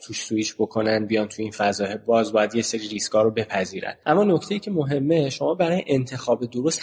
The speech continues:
حتماً باید تو این فضا قرار بگیرید و نگاهتون از توی این فضا باشه. شما اگر نخواید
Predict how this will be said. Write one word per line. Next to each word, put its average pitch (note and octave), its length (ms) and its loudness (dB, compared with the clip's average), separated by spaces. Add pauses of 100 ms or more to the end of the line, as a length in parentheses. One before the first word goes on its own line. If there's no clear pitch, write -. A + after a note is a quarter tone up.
حتماً C3+ 640 0
باید C3 180 4
تو - 120 -6
این C3+ 100 -2
فضا A2 500 2
قرار G2+ 520 2
بگیرید F2+ 600 -10
و G#2 80 2
نگاهتون A2+ 720 0
از G#2 220 -6
توی B2 240 2
این B2 220 4
فضا F#2+ 600 -4
باشه. - 360 -16
شما D3 240 4
اگر B2 300 2
نخواید A#2+ 680 0